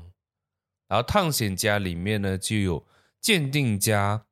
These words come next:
探险家、企业家跟表演者。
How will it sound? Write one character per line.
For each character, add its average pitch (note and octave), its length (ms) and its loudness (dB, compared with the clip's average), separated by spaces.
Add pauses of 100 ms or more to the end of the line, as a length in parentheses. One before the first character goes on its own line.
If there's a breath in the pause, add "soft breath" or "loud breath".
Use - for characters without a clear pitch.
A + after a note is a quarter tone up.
(160)
探 C#3+ 240 0
险 F2 260 -2
家、 F#2+ 420 -2
企 - 380 -2
业 A2 240 2
家 F#2+ 300 0
跟 F#2 240 -6
表 E2+ 280 -4
演 F#2+ 300 -2
者。 E2 360 -4